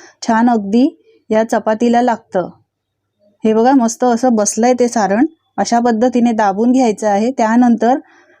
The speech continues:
मी हात धुवून घेतला, नाहीतर वरच्या साईडला पण ते सारण लागू शकतं. आता अशा पद्धतीने याला फोल्ड करायचं आहे.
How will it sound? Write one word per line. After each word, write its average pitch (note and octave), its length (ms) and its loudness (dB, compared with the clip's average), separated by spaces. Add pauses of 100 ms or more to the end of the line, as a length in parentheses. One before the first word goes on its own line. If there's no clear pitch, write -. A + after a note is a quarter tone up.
(440)
मी A3+ 160 4
हात G#3+ 260 0
धुवून B3+ 320 2
घेतला, B3 380 0 (160)
नाहीतर A3+ 300 0
वरच्या A3 380 0
साईडला G#3 360 0
पण G#3+ 160 -2
ते A3+ 180 0 (100)
सारण G3+ 340 0
लागू F#3 280 0
शकतं. A#3 380 -2 (1000)
आता G#3 260 -2
अशा G#3+ 240 0
पद्धतीने A#3+ 500 0
याला B3 220 2 (100)
फोल्ड A#3 380 0
करायचं B3 400 0
आहे. C4 100 0